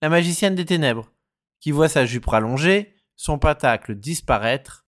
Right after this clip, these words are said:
et son décolleté rehaussé. Ou encore la Tablette de la Destinée,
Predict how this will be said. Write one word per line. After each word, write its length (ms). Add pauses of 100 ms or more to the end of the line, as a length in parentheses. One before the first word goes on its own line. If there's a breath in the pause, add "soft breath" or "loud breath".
(120)
et 80
son 160
décolleté 720
rehaussé. 560 (440)
Ou 120
encore 380
la 160
Tablette 400
de 80
la 140
Destinée, 760